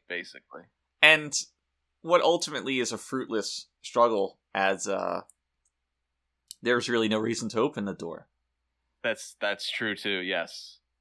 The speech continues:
Speaker 2: So, it does feel ul-, like a meaningless kind of episode in a lot of ways. Even with an, uh, an intriguing catch to it, I don't mind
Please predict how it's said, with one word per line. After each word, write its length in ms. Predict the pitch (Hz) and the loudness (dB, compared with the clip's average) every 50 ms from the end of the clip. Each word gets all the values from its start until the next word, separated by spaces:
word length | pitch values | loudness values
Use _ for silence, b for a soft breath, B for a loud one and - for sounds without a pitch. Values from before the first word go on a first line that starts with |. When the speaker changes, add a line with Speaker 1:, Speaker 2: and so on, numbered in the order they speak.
| _ _ _ _ _ _ | _ _ _ _ _ _
Speaker 2:
So, 540 | - - - 139 131 117 113 110 104 - - _ _ _ _ _ _ _ _ _ _ _ _ _ _ _ _ _ _ | -14 -4 0 2 4 4 4 2 0 -4 -8 _ _ _ _ _ _ _ _ _ _ _ _ _ _ _ _ _ _
it 380 | _ - - - - 170 160 - | _ -18 -10 -4 -4 -4 0 4
does 240 | 180 170 165 147 - | 4 6 6 4 2
feel 600 | - - - 127 120 110 104 101 95 87 - _ _ _ _ _ _ _ _ _ _ _ _ _ _ _ _ _ _ _ - | -4 -4 -4 0 2 2 2 2 0 -2 -8 _ _ _ _ _ _ _ _ _ _ _ _ _ _ _ _ _ _ _ -2
ul-, 280 | 117 110 104 - _ - | 0 0 -2 -2 _ -8
like 180 | - 113 101 | -6 -4 -2
a 60 | 107 | -2
meaningless 480 | 95 92 95 92 90 90 90 90 85 - | -4 -4 -6 -8 -8 -10 -10 -10 -10 -8
kind 180 | - 98 87 87 | -8 -8 -8 -6
of 80 | 85 | -4
episode 520 | 85 82 - - - - - 87 87 87 90 | -4 -4 -4 -6 -8 -6 -6 -4 -6 -6 -8
in 60 | 85 | -10
a 40 | 85 | -8
lot 220 | 87 87 85 85 | -6 -4 -4 -4
of 80 | 82 82 | -6 -6
ways. 380 | 87 87 85 85 85 - - - _ _ - | -8 -8 -6 -6 -6 -8 -10 -14 _ _ -4
Even 320 | - 160 170 175 180 160 | 0 0 2 2 2 4
with 180 | 160 160 156 156 | 4 2 2 2
an, 220 | 156 135 123 113 101 _ _ _ _ _ _ _ _ - | -2 -4 -4 -6 -8 _ _ _ _ _ _ _ _ 4
uh, 120 | 147 151 - | 4 6 8
an 160 | - 160 160 | 6 4 4
intriguing 640 | 165 160 156 - - 208 202 180 196 180 165 156 151 - _ _ _ _ _ _ _ _ _ _ _ _ _ _ _ _ _ _ _ _ _ _ _ - | 2 -2 -2 -2 0 0 0 0 -2 -4 -6 -10 -14 -18 _ _ _ _ _ _ _ _ _ _ _ _ _ _ _ _ _ _ _ _ _ _ _ -10
catch 380 | - - 170 165 160 - - - | 0 2 2 2 2 -2 -8 -8
to 180 | - 131 98 | -8 -6 -6
it, 140 | 90 - - _ _ _ _ _ _ _ _ _ _ _ _ _ - | -6 -6 -8 _ _ _ _ _ _ _ _ _ _ _ _ _ 0
I 440 | 120 123 123 120 117 113 110 101 _ _ _ _ _ _ _ _ _ _ _ _ _ | 0 2 2 2 -2 -6 -6 -8 _ _ _ _ _ _ _ _ _ _ _ _ _
don't 320 | - - 151 156 160 - - _ _ _ - | -6 -4 -4 -4 -4 -6 -10 _ _ _ -8
mind 480 | 113 110 104 120 127 107 101 92 82 | -4 -2 -2 -2 -2 -4 -6 -10 -12